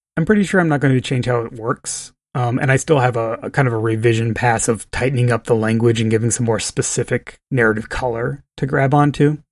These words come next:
But I'm sure that I could revise the specific content to more reliably shape this experience, and that would come out of hearing how other people, you know, how they encounter the game and, and what they get out of it, if anything.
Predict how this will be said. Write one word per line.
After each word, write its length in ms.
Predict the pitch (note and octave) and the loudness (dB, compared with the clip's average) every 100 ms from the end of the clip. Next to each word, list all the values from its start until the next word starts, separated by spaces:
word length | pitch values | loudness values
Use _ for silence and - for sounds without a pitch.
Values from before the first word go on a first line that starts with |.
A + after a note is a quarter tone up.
| - | -6
But 380 | D3 C3 D3 C#3+ - | 0 2 2 0 0
I'm 220 | C#3 C#3 | 2 2
sure 340 | - D#3 C#3+ | 2 4 4
that 220 | C3 C3 B2+ | 4 2 0
I 120 | B2 | -2
could 300 | - B2 A2+ | 0 -2 0
revise 600 | B2 G#2+ A2+ G#2+ A2+ G#2 | -2 2 2 4 0 -2
the 120 | A#2 | -4
specific 560 | - B2+ - B2+ - - | -4 -6 -2 -2 -2 -6
content 600 | - A2 A2+ A#2+ A#2 - | -4 -2 -2 -4 -6 -2
to 100 | A#2+ | 0
more 160 | A#2 | 2
reliably 580 | A2+ A2 A2+ G#2+ G#2+ G#2+ | 2 0 2 2 2 -2
shape 420 | - - A#2 B2 - | -4 -2 -2 -2 -8
this 360 | C3 A2 - - - - | -6 -6 -8 -14 -20 -8
experience, 800 | E3 - E3 D#3+ E3 E3+ - - _ | -6 -4 2 2 2 -2 -8 -18 _
and 640 | - A#2 A2+ A2+ A2 A2 A#2 _ _ - | -4 -2 0 -2 -2 -4 -8 _ _ -4
that 300 | D#3 A#2+ A2+ | 0 0 0
would 160 | A2+ | -4
come 220 | - C3 | 0 0
out 180 | A2+ A2 | 2 2
of 100 | A2 | 0
hearing 600 | - B2 A2 G#2+ G#2+ G#2+ - - | -2 -2 -2 -2 -4 -8 -12 -4
how 200 | A#2+ A2 | 0 0
other 160 | G#2 | 0
people, 460 | G#2 B2 B2 A#2+ A2+ - | -2 -4 -2 -4 -4 -10
you 100 | - | -8
know, 200 | B2+ C#3 - _ - | -6 -8 -12 _ -2
how 100 | A#2 | 0
they 180 | A2 | 0
encounter 420 | G#2+ G#2+ A#2 G#2+ A2+ | -4 -6 -8 -6 -4
the 100 | A2+ | -2
game 240 | A2 G#2+ | 0 0
and, 320 | G2+ G2+ A2+ - | -2 -4 -6 -6
and 220 | B2 A2 | -4 -2
what 140 | G#2+ | -2
they 120 | G#2 G#2 | -2 -2
get 180 | A2+ | -2
out 160 | A#2+ - | -2 -4
of 100 | - | -4
it, 180 | E3 - | -6 -4
if 200 | C3+ - | -6 -6
anything. 460 | - - C3+ C#3 | -8 -6 -4 -6